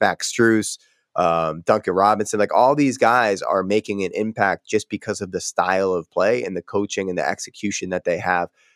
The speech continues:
there. So I think the easy thing is to make that quick adjustment. But the player's gotta step up,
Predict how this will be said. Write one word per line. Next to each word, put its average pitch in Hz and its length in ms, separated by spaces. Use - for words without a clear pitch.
there. 98 300
So 95 160
I 95 60
think 113 340
the 101 100
easy 101 340
thing 95 260
is 90 160
to 90 300
make 95 200
that 85 140
quick - 220
adjustment. 90 560
But 117 100
the 107 80
player's 139 340
gotta 95 180
step 90 300
up, 107 280